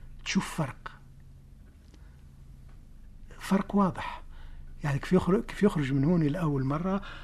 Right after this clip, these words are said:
أو كيف يبدأ يدور من هوني وت-، "هيا بالسلامة، بالسلامة"، هو كاكا. كيف يرجع تلقاها خزرته محرحرة و-، ومستعجل، وإذا كان مش يعمل تصريح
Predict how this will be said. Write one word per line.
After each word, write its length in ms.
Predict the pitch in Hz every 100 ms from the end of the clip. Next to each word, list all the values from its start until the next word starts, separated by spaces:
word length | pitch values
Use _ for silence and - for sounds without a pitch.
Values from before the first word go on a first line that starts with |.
| - -
أو 80 |
كيف 160 | 165 170
يبدأ 220 | 185 151
يدور 340 | 165 135 180 170
من 220 | 160 160
هوني 220 | 180 175
وت-، 300 | 165 151 170 - - -
"هيا 200 | 165 170
بالسلامة، 580 | 143 - - 165 175 175
بالسلامة"، 540 | 151 - - 165 165
هو 280 | 165 170 165
كاكا. 400 | - 175 180 180 - - - -
كيف 200 | 143 -
يرجع 420 | 214 196 160 180 - - - - - - -
تلقاها 720 | - - 214 165 165 165 156 - -
خزرته 920 | - - 208 175 - 160 156 151 147 139 - - - - - - -
محرحرة 680 | - 180 165 - 185 208 208
و-، 380 | 190 180 175 170 - - -
ومستعجل، 720 | - 170 - 226 190 185 180 190
وإذا 160 | 175
كان 200 | 175 190
مش 320 | 180 175 -
يعمل 480 | 185 175 175 190 175
تصريح 720 | 156 170 - 165 208 - -